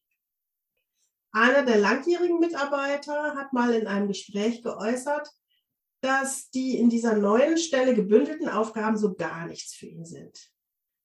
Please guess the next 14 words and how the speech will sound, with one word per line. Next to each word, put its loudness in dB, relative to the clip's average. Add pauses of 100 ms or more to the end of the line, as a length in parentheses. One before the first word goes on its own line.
Das 2
sieht -4
Kim 2
genauso. -2 (1080)
Nun, 8 (200)
äh, 4
ist -6
die -2
neue 4
Stelle 0
allerdings -2
von -2
außen 8
besetzt 0